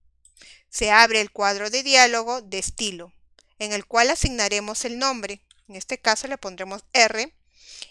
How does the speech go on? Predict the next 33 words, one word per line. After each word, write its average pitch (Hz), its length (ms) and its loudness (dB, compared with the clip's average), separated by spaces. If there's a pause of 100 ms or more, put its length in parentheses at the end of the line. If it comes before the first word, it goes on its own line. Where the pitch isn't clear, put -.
(120)
Y 285 100 -6
luego, 277 360 2
como 202 260 -10
ya 233 100 -2
está 330 220 -6
configurado 226 720 -2
todas 233 320 -6
las 254 160 -8
opciones 214 480 -10
de 208 80 -6
formatos, 240 720 -2 (280)
simplemente 277 600 -4
hacemos 233 420 -8
clic - 300 -12
al 247 140 -4
botón 196 360 -12
aceptar. 175 560 -10 (1040)
Ahora 220 400 2
ya 240 140 -2
hemos 220 240 -8
creado 202 440 2
el 175 60 -12
nuevo 202 220 -10
estilo 220 420 -8
de 262 120 -6
celda 240 500 -2
personalizado 190 1000 -4 (540)
y 233 100 -10
podremos 208 520 -6
visualizarlo 269 840 -2
al 208 160 -6
hacer 247 280 -10
clic 254 320 -10